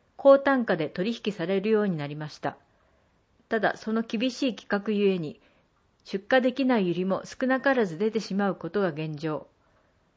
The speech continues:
中にはそのまま処分されてしまうユリもあります。そんなもったいないに注目した生産者や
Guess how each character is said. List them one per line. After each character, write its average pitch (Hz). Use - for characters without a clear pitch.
中 240
に 180
は 156
そ -
の 220
ま 233
ま 214
処 269
分 247
さ 190
れ 190
て 190
し 185
ま 208
う 175
ユ 151
リ 190
も 190
あ 180
り 170
ま 165
す。 -
そ 226
ん 220
な 214
も 202
っ 196
た 247
い 262
な 254
い 180
に 190
注 214
目 214
し -
た 190
生 226
産 233
者 185
や 147